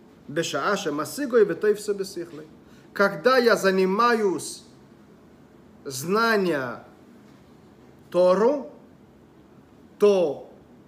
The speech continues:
я нахожусь внутри Тору. Почему? Когда я учусь, и кто-то будет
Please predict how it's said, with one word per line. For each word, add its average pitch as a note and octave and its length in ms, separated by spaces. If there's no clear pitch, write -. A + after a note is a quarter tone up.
я G#3 680
нахожусь F#3 500
внутри G#3 480
Тору. G#2 300
Почему? D3+ 460
Когда B2+ 300
я D3+ 160
учусь, C#3+ 760
и - 60
кто-то A3 340
будет D3 300